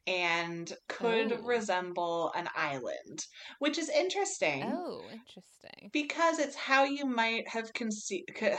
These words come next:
Speaker 1: thought about, um, shipwrecks, right? It's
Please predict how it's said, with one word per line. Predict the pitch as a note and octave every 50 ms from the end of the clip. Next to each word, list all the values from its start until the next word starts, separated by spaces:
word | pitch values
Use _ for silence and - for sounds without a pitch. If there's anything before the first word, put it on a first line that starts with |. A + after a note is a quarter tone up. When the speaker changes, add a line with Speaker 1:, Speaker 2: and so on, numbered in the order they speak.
| - - -
Speaker 1:
thought | G#3 F#3 F3+ - -
about, | G3+ G3 F3+ E3+ E3+ E3+ F3 E3+ E3 - _
um, | - F3+ F3+ E3+ D#3+ D#3 D3+ D3 D3 D3+ D3+ D#3 -
shipwrecks, | - - - G#4+ G#4+ G#4+ - F3 C#3 - - - - - - -
right? | G3+ F#3+ F3+ G#3+ B3 F#3+
It's | F3+ G3+ G3 - - - -